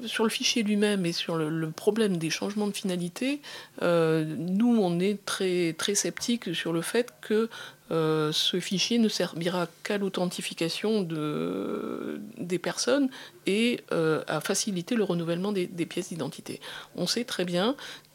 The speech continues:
que, euh, les fichiers, une fois créés, peuvent changer de finalité.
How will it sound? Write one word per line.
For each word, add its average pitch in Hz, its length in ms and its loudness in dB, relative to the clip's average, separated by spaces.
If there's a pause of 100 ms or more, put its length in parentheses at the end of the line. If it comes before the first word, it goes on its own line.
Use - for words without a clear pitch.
que, 220 320 2 (160)
euh, 151 340 0 (400)
les 190 140 2
fichiers, 208 640 0
une 214 100 2
fois 196 220 0
créés, 170 420 2
peuvent 233 420 0
changer 180 320 -2
de 175 120 -2
finalité. 165 580 -2